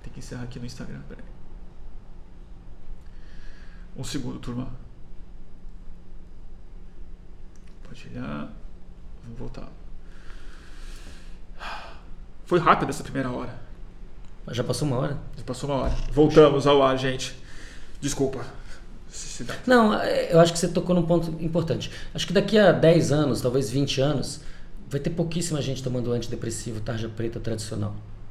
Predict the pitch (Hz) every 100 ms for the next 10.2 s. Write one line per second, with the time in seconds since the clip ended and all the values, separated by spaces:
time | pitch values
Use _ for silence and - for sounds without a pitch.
0 | - - 160 170 165 113 104 104 - -
1 | 160 160 - - 165 160 - - - -
2 | - - 165 156 147 143 - - - 135
3 | 135 127 123 123 - - - 139 127 120
4 | - - - - - - - - - -
5 | - - - 165 160 - - 170 165 165
6 | - 160 147 - 127 120 - - 143 139
7 | 139 123 143 131 127 110 123 131 113 107
8 | 135 123 127 117 110 - - - - 135
9 | 143 131 139 151 - 117 131 107 - 110
10 | 113 165